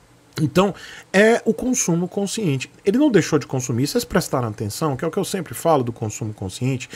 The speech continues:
e não o boicote. Ele fez o, o, o val-, va-, ele fez valer o poder de consumidor dele.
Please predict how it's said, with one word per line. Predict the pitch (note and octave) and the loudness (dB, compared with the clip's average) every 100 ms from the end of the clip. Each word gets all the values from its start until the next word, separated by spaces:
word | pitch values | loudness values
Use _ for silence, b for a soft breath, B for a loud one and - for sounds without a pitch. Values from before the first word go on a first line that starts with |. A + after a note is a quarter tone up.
| B | B
e | A3+ A3+ | 4 6
não | G#3+ C#4 A#3 | 8 8 6
o | |
boicote. | C#3 B2 G#2 E3+ C3+ - - _ _ b b b - | 6 4 4 2 2 0 -14 _ _ b b b 6
Ele | B3+ E4 | 10 8
fez | - A3 C#4 C#3 | 8 10 10 8
o, | C3 | 4
o, | A#2+ E3 C#3+ C3 - | 2 2 2 2 -2
o | C3+ | -2
val-, | C3 F#3+ - - | 4 6 4 0
va-, | C3 - F3+ - | -4 0 0 4
ele | G#3+ | 4
fez | - C4+ | 6 6
valer | G3+ B3 D#3 C#3+ G#3 D#4 | 6 6 8 8 8 8
o | |
poder | - - E3 B2 F#3 G3+ | 6 6 4 6 6 6
de | E3 | 2
consumidor | - D#3+ - D3 B2 D3 | -8 -8 -4 -2 6 6
dele. | D3 A#2+ A2+ | 6 -2 -6